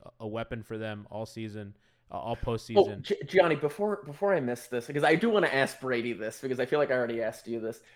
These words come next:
Speaker 2: Brady, what were your thoughts on Zeller getting minutes in game six over Highsmith?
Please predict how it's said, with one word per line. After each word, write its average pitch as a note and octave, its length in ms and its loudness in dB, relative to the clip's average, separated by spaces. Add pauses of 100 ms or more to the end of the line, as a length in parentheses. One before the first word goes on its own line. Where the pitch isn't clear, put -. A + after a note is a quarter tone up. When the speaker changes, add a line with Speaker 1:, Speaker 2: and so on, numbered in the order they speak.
(140)
Speaker 2:
Brady, A3 300 8
what A3+ 180 8
were B4+ 160 4
your F#4 120 6
thoughts - 500 4
on D#3 340 2 (100)
Zeller C#3 320 4
getting C3 320 4
minutes B2 300 -2
in A#2+ 100 -4
game A#2 220 -2
six A#2 320 -4
over A2 220 0
Highsmith? A#2 440 -4